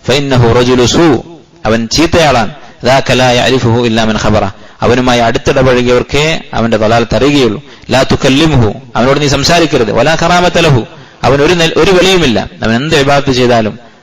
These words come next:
അത് നമ്മൾ വിലവെക്കുകയില്ല. കുല്ലു മൻ ഹദ്ദസ ബി അഹാദീസ് റസൂലില്ലാഹി സ്വല്ലല്ലാഹു അലൈഹി വസല്ലം വകാന മുബ്തദിഅൻ തജ്ലിസു ഇലൈഹി,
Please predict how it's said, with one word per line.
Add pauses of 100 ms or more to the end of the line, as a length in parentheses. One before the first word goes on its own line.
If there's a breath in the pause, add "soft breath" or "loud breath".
(140)
അത്
നമ്മൾ
വിലവെക്കുകയില്ല. (280 loud breath)
കുല്ലു
മൻ
ഹദ്ദസ
ബി
അഹാദീസ്
റസൂലില്ലാഹി
സ്വല്ലല്ലാഹു
അലൈഹി
വസല്ലം (360 loud breath)
വകാന
മുബ്തദിഅൻ
തജ്ലിസു
ഇലൈഹി,